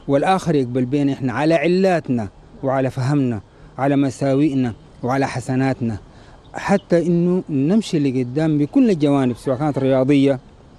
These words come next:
فنية، اقتصادية، علمية. آه، عم بنشوف الناس في العالم كله بتحتفل بالعام الجديد، لرؤية جديدة، لنظرة جديدة، لأمل جديد. أمنياتي إنه الشباب الخلاق،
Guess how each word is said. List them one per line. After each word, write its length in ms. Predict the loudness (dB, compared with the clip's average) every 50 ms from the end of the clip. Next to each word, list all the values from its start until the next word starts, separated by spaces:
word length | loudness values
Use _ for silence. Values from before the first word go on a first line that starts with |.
| -20 -18 -6
فنية، 640 | -2 0 2 2 2 2 2 2 2 0 -2 -4 -6 -12 -20 -10 -10
اقتصادية، 840 | -10 -10 -6 -8 -6 -4 0 0 0 2 4 4 4 4 2 2 0 -4 -8 -16 -20 -14 -4
علمية. 680 | 0 0 2 2 4 4 2 2 2 2 0 -2 -4 -8 -12 -20 -20 -16 -8
آه، 240 | -8 -8 -8 -8 -6
عم 120 | -4 0 0
بنشوف 320 | 0 0 0 -4 -2 0
الناس 380 | 0 0 0 -2 -4 -6 -12 -14 -12 -12 -6
في 100 | -4 -2
العالم 380 | 0 0 2 2 2 2 0
كله 400 | -2 -2 -2 0 0 0 0 -2 -4 -6 -18 -20 -20 -12 -4
بتحتفل 680 | -4 -2 0 -2 -2 0 -2 0 0 0 0 0 -2 -4 -6 -10 -8
بالعام 680 | -2 0 2 2 2 0 0 0 0 0 0 0 0 0
الجديد، 440 | 0 0 0 0 2 2 0 0 -2 -8 -20 -20 -20 -20 -20 -20 -20 -20 -8 -2
لرؤية 480 | 2 2 4 4 2 2 0 0 0 0
جديدة، 600 | 0 -2 -2 0 0 0 0 0 -2 -4 -6 -4 -4
لنظرة 460 | -2 0 0 0 0 -2 -2 -2 -2
جديدة، 680 | -2 -2 -2 -2 0 0 0 0 0 0 -2 -2 -4 -4 -4
لأمل 560 | -2 -2 0 0 0 0 0 0 0 -2 0
جديد. 340 | -2 -2 0 2 0 0 0 -4 -16 -20 -20 -20 -20 -20 -20 -20 -20 -20 -20 -20 -20 -20 -20 -20 -20 -20 -20 -20 -20 -20 -20 -8 -2 2
أمنياتي 480 | 4 4 4 4 4 2 2 0 0
إنه 120 | 2 2 0
الشباب 540 | -2 -2 -4 -4 0 2 2 2 2 0
الخلاق، 680 | -2 -4 -4 -6 -6 -2 -2 0 2 2 2 2 0 -2